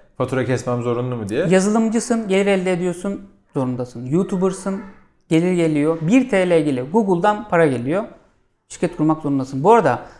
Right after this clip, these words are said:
Speaker 2: beş ay boyunca geldi sana. Mesela herhangi sahibinden de, e, şi-, bir şey satmak için şirket kurmana gerek yok. Evet, N on birde gerek var, Trendyol'da, hepsi burada da gerek var.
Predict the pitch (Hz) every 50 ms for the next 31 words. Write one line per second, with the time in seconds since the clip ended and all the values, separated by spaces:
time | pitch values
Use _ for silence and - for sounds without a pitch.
0 | _ _ _ _ - 226 262 254 - 240 226 220 208 214 214 208 208 226 208 196
1 | 185 180 180 180 170 - 139 120 123 123 - - _ _ _ _ - - - 135
2 | 127 131 139 135 - - - _ _ _ _ _ _ _ _ - 269 247 226 202
3 | 208 - - 269 254 240 233 226 214 202 190 185 175 180 180 202 220 226 220 -
4 | - - - - 170 156 156 156 - 202 - - - - _ _ _ - - 202
5 | 180 - 214 202 202 - 196 - - 214 185 - - - 220 - - 180 - 208
6 | 208 - 190 185 180 180 185 180 180 175 160 135 139 135 165 160 143 131 135 -
7 | 156 151 151 147 147 143 143 139 147 143 139 147 143 143 139 - 143 143 143 139
8 | 139 135 - - 120 127 123 127 131 131 131 135 131 135 135 127 - - 143 139
9 | 135 131 139 135 - 139 139 143 135 135 139 139 - 143 147 143 139 -